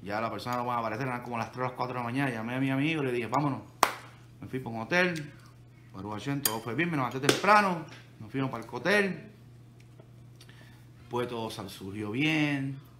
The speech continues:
Estuvimos en Jerusalén. Pasamos el Shabbat en Jerusalén.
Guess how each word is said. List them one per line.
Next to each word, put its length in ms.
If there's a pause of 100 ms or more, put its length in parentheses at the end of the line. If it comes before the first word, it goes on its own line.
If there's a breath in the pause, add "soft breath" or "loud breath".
(380)
Estuvimos 480
en 60
Jerusalén. 720
Pasamos 420
el 60
Shabbat 240
en 100
Jerusalén. 800